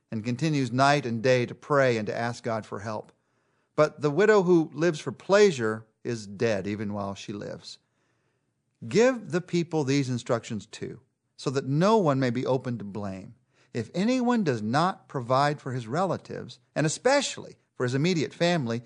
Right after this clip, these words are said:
he has denied the faith and is worse than an unbeliever."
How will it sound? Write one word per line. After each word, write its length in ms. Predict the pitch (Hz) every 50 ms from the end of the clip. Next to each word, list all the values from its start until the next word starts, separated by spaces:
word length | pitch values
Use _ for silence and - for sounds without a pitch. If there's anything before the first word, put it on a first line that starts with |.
| - _
he 200 | _ - 254 254
has 320 | 233 226 214 202 175 156 -
denied 480 | - - 160 165 185 196 233 233 180
the 80 | 180 156
faith 580 | - - - 277 277 240 151 113 - - _ _ _ _ _ _ _ _ _ _ -
and 100 | 127 127
is 140 | 120 104
worse 400 | 110 120 165 220 196 165 160 -
than 120 | - 147 135
an 140 | 131 127 131
unbeliever." 640 | 131 127 120 117 107 110 101 90 85 87 - -